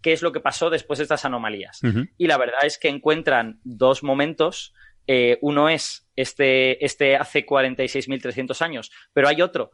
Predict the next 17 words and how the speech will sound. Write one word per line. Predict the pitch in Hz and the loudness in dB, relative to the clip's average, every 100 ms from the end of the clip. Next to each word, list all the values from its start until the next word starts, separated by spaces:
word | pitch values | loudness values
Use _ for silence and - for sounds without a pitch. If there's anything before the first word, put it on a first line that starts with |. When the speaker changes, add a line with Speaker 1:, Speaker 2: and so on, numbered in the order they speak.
| _ | _
Speaker 1:
hace | - - - | -4 -2 0
cuarenta | 139 123 123 123 | 2 0 0 -2
y | 120 | -2
ocho | 117 123 | -4 -4
mil | 139 | -6
quinientos | 143 135 131 131 - | -4 -4 -4 -6 -4
años | 185 190 247 - _ - | -4 -4 -14 -20 _ -4
Speaker 2:
Ujú. | 104 127 | -4 -2
Speaker 1:
que, | - 185 226 _ _ _ _ | 0 0 -2 _ _ _ _
ah, | 147 131 | -2 -2
efectivamente | 143 113 127 139 185 143 | -2 -4 -2 -2 -2 -4
había | 120 127 | 0 -2
anomalía | 127 127 131 135 | 0 0 2 2
en | 131 | 0
el | |
Atlántico | 131 131 139 185 | -2 -2 -2 -4
Sur, | 180 247 | 0 0